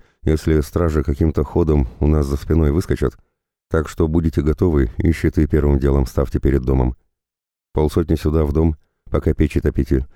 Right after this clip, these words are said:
Дрова на улице есть. Полсотни в саму скалу.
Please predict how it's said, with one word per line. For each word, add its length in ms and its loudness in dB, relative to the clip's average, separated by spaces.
Дрова 300 2
на 120 2
улице 340 2
есть. 340 0
Полсотни 520 0
в 60 -2
саму 220 0
скалу. 400 0